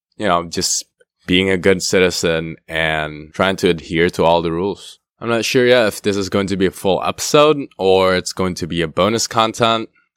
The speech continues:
and kind of skip the upcoming week because it is a lot of work and I'm kind of tired from all the traveling.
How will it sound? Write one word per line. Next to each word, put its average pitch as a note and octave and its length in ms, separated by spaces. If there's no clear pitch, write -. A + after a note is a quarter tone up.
and E2+ 680
kind F#2+ 200
of F2 100
skip - 560
the B2+ 140
upcoming B2 420
week B2 300
because - 1000
it G2 120
is G#2 200
a G#2+ 40
lot G#2+ 200
of A2 80
work A2 480
and E2 340
I'm E2 140
kind F2+ 340
of F2 120
tired F#2 480
from F2+ 180
all F2+ 140
the F2+ 80
traveling. F#2 640